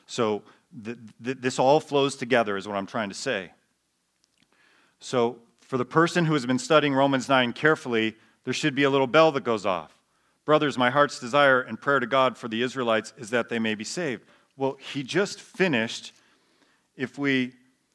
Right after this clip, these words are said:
i-, if we turn back to chapter nine and verse, let's say, uh,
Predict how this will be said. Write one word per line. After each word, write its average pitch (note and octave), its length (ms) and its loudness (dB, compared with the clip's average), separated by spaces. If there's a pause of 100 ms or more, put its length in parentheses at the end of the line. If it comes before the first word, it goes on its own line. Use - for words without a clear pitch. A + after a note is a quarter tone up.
(480)
i-, G2 140 -20
if D3+ 340 -8
we C#3+ 80 -4
turn D#3+ 280 -2
back D3 380 4
to A#2+ 100 -14
chapter C#3 340 -2
nine B2 500 2 (180)
and A#2 240 -4
verse, A#2+ 520 -4 (140)
let's A#2+ 200 -6
say, A2+ 420 0 (120)
uh, G#2+ 260 -4